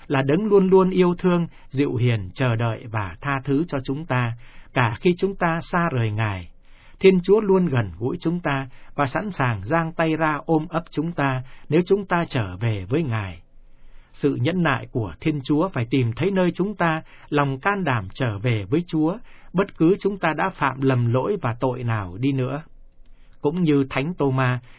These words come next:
chúng ta có thể vào trong các vết thương của Chúa Giêsu và thực sự sờ vào Ngài mỗi khi chúng ta lãnh nhận các bí tích với lòng tin. Chính trong các vết thương của Chúa Giêsu,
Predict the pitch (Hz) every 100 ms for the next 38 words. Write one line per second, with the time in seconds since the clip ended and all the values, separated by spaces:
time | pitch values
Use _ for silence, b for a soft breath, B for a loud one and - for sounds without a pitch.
0 | b 180 226 196 190 214 214 123 110 127
1 | 107 - 175 170 196 202 226 - 180 175
2 | 143 104 82 165 165 156 - 156 147 143
3 | B B 143 139 143 - - - 123 -
4 | 135 123 127 123 123 117 107 b b -
5 | 151 196 185 175 190 196 180 160 156 190
6 | 180 131 113 - 170 160 175 190 196 139
7 | 143 170 165 107 80 - 143 131 123 -
8 | - - b b b b b 135 185 196
9 | 156 143 135 170 196 - 180 170 156 127
10 | 82 - 165 151 139 - 147 135